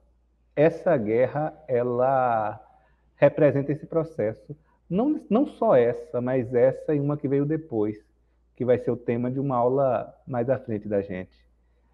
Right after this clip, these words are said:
a Segunda Guerra Mundial. Essas guerras significam um apagar de luz da Europa. Toda aquela crença que vinha desde o iluminismo de que a razão tava levando o homem a um mundo melhor,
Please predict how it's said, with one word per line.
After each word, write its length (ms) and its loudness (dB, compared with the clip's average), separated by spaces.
a 220 2
Segunda 480 0
Guerra 240 2
Mundial. 680 0
Essas 380 6
guerras 320 4
significam 680 0
um 80 0
apagar 480 0
de 140 0
luz 200 -2
da 80 2
Europa. 380 2
Toda 300 2
aquela 800 2
crença 640 0
que 600 -2
vinha 520 2
desde 300 2
o 20 2
iluminismo 720 2
de 100 -8
que 140 -6
a 80 2
razão 680 2
tava 300 -2
levando 440 -2
o 100 0
homem 500 -4
a 120 0
um 80 2
mundo 320 0
melhor, 440 0